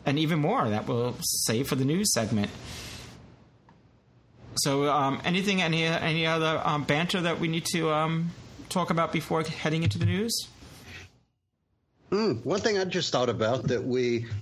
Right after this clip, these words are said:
Speaker 2: missed while we were gone, we had two events, and this is sort of newsworthy. For, since we're on Podshock, I'll mention it first. Uh, August will, would have
Speaker 1: Ah.
Speaker 2: marked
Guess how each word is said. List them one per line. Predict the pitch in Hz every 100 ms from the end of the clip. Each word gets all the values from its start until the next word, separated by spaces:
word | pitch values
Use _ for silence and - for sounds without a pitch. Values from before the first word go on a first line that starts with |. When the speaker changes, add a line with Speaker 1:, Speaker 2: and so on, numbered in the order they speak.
| -
Speaker 2:
missed | 123 123 143 135 - - - -
while | 123 123 123
we | 120
were | 113 110
gone, | 92 113 107 151 180 135
we | 131
had | 127 117 113
two | - 139 143 131 - -
events, | - 95 92 120 160 131 -
and | 120
this | 151
is | 185 165 - - 123
sort | - - 180 180
of | 107
newsworthy. | 107 110 101 92 98 104 117 147 - - -
For, | - 123 120 - -
since | 143 127
we're | 131
on | 123 117
Podshock, | 139 143 131 - 120 123
I'll | 110
mention | 117 117 117
it | 120 113
first. | - 151 123 127 - - - -
Uh, | 127 117 113
August | 117 143 143 139 -
will, | 113 117 120 120 120 110 104
would | 123 113 160
have | 120 127 110 104 104 -
Speaker 1:
Ah. | 131 135
Speaker 2:
marked | 107 113 123 - -